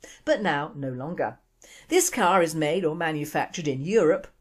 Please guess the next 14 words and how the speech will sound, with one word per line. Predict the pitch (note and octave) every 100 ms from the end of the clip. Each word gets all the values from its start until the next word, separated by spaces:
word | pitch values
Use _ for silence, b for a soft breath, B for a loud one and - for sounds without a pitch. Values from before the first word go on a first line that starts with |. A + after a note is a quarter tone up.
| -
U | D3+ C#3+
S | C#3
A, | G3+ F#3 D#3+ E3+
Brazil, | D3 A#3 G3 C#3+ B2+ A#2 -
Argentina, | C3+ B2 C3+ C3+ A#3+ A#3+ G#3 G3 G3
Mexico, | C#3 C#3 - D3 D3 C3+
Venezuela, | C3+ C3 C3+ F#3+ A3 A3 G#3+ G#3+ B
China, | B - C#4 C#4 C4+ C4+
India, | F3 D#3+ D3+ D#3 D3+
Thailand, | D3+ C#3 A2+ A2+ A#2 B2
Taiwan | - A3+ A3 D#3 D3+
and | D3
South | - B2 B2
Africa. | C3 C3+ C3+ B2 F2+ D2+